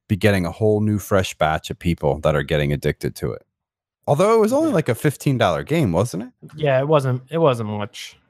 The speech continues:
Speaker 2: but
Speaker 1: Hmm.
Speaker 2: I don't know.
Speaker 1: And real
Speaker 2: You
Speaker 1: quick
Speaker 2: don't,
Speaker 1: before,
Speaker 2: you
Speaker 1: oh,
Speaker 2: don't
Speaker 1: uh, I was gonna say, go
Speaker 2: Yeah.
Speaker 1: ahead. No,
Speaker 2: Uh,
Speaker 1: no, no.
Speaker 2: you, you don't, you don't hear, you don't hear about this game that much anymore. I mean, it was like gangbusters, like Fortnite, and now it's just like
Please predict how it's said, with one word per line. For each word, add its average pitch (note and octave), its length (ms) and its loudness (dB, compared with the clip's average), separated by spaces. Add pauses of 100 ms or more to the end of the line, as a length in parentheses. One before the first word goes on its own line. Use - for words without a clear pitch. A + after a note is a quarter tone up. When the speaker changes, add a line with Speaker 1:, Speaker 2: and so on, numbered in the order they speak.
Speaker 2:
but F2+ 220 0
Speaker 1:
Hmm. D#2 360 -4
Speaker 2:
I G2+ 120 -2
don't F2+ 160 -8
know. F#2 240 -2 (560)
Speaker 1:
And D3 160 2
real F3 140 4
Speaker 2:
You D#3+ 40 -8
Speaker 1:
quick E3 160 0
Speaker 2:
don't, C3 80 -8
Speaker 1:
before, - 160 -8 (140)
Speaker 2:
you B2 60 2
Speaker 1:
oh, A#2 40 -2
Speaker 2:
don't - 140 -4
Speaker 1:
uh, A2+ 80 0 (500)
I A2+ 40 0
was G#2 100 2
gonna G#2 100 2
say, F#2+ 140 0
go - 60 2
Speaker 2:
Yeah. E2+ 40 4
Speaker 1:
ahead. E2 220 -2 (720)
No, C#3+ 80 -2
Speaker 2:
Uh, C#3+ 160 4
Speaker 1:
no, F2 80 -2
no. E3 80 -8
Speaker 2:
you, D#3+ 100 -2
you E3 160 0
don't, F3 180 0
you D#3 120 2
don't D#3 160 4
hear, D3 200 0
you D3 200 0
don't C3+ 120 2
hear B2+ 160 2
about G#2+ 240 0
this G2+ 140 -6
game G2 220 -2
that F2+ 120 -2
much F#2 240 -4
anymore. G2+ 240 2
I A2 40 -4
mean, B2 160 -2
it D#3 40 4
was C3+ 160 4
like A2 140 -6
gangbusters, B2 520 2
like G#2+ 140 -4
Fortnite, G#2 500 0
and G#2 100 0
now G#2 180 4
it's G2 140 -4
just G2 200 -6
like F#2 360 -4